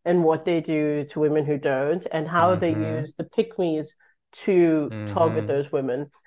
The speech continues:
Speaker 1: and
Speaker 2: Yeah.
Speaker 1: isolate them. And
Speaker 2: Yeah.
Speaker 1: so that is,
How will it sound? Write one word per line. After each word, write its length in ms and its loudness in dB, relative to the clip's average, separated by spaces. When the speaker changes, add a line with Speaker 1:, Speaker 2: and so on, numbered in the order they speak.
Speaker 1:
and 180 -2
Speaker 2:
Yeah. 0 -
Speaker 1:
isolate 680 -2
them. 340 -10
And 100 6
Speaker 2:
Yeah. 80 2
Speaker 1:
so 520 6
that 260 4
is, 140 0